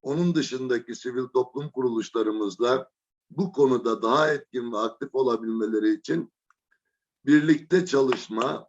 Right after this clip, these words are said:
paylaşım ve, e, onları bu konuda harekete geç-, geçirecek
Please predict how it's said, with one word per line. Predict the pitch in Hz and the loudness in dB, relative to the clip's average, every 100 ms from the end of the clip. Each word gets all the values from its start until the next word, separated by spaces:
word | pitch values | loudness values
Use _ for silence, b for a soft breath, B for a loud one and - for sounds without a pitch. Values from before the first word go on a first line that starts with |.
| _ | _
paylaşım | 120 127 131 131 - 143 170 151 | -2 0 2 2 0 -4 -6 -4
ve, | 123 123 - _ _ _ _ _ _ _ _ _ _ 117 | -4 -4 -8 _ _ _ _ _ _ _ _ _ _ -4
e, | 120 123 120 117 117 | 0 2 2 2 0
onları | 120 127 131 139 165 175 - - | -2 -2 0 2 2 -2 -6 -8
bu | 147 - | -8 -2
konuda | 131 131 123 113 | 0 2 0 0
harekete | 120 127 131 131 147 | 2 2 0 -4 -2
geç-, | 131 123 - - _ | 0 0 -4 -20 _
geçirecek | 113 117 117 107 139 151 | -8 -2 0 2 0 -6